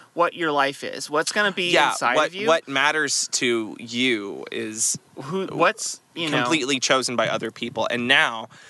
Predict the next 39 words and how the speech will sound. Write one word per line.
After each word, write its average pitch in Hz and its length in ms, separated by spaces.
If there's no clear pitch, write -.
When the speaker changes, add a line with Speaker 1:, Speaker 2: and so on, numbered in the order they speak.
Speaker 2:
this 131 440
frame 123 640
Speaker 1:
it's 147 80
Speaker 2:
gets 139 180
Speaker 1:
really 196 240
metaphorical. 135 880
Speaker 2:
Yeah, 117 280
it's 117 320
really 151 240
deep. 123 220
Speaker 1:
It's 110 100
about 147 240
finding 151 640
Speaker 2:
It's - 180
Speaker 1:
yourself. 110 880
Speaker 2:
Yeah. - 320
It's, - 460
Speaker 1:
You 104 100
know, 104 120
and 113 100
Speaker 2:
it's 135 180
really 123 360
deep 101 400
and 123 240
not 147 300
about 120 280
selling 107 360
toys. - 500
Speaker 1:
No, 127 440
no, 110 240
no, 90 260
no, 87 360
no. 69 180
Speaker 2:
No, 131 340
how 120 280
could 156 180
it 147 160
have - 260
been? - 280